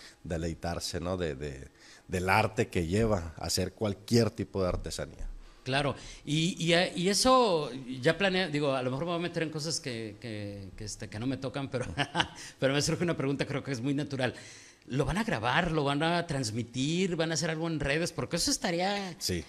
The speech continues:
Speaker 2: eso estaría
Speaker 1: Sí.
Speaker 2: padrísimo. Digo, para empezar, número uno, ir personalmente a ver todas las maravillas. Ver la maravilla de la, de la fabricación, o por lo menos de una parte de la, del, del proceso de fabricación, porque como bien decías,
Speaker 1: Ujú.
Speaker 2: hay cosas que es tejer y tejer, o coser y coser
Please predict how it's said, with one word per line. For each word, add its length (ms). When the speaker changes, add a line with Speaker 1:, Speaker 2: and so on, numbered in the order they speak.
Speaker 2:
eso 180
estaría 280
Speaker 1:
Sí. 80
Speaker 2:
padrísimo. 640
Digo, 320
para 160
empezar, 600
número 340
uno, 360
ir 180
personalmente 800
a 20
ver 200
todas 360
las 160
maravillas. 640
Ver 240
la 80
maravilla 540
de 80
la, 220
de 120
la 120
fabricación, 580
o 80
por 140
lo 60
menos 160
de 40
una 140
parte 240
de 20
la, 240
del, 340
del 220
proceso 340
de 40
fabricación, 520
porque 240
como 200
bien 120
decías, 400
Speaker 1:
Ujú. 80
Speaker 2:
hay 120
cosas 360
que 160
es 340
tejer 340
y 60
tejer, 300
o 80
coser 280
y 60
coser 380